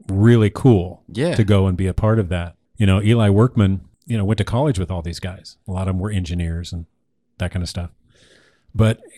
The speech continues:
Speaker 1: it would just, it was fun to be around these guys.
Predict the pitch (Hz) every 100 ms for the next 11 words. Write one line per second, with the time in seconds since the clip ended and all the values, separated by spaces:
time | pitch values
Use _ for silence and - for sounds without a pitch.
0 | - - 151 135 123 117 143 139 104 -
1 | 123 127 127 120 104 113 120 98 92 -
2 | _ 101 87 101 87 87 -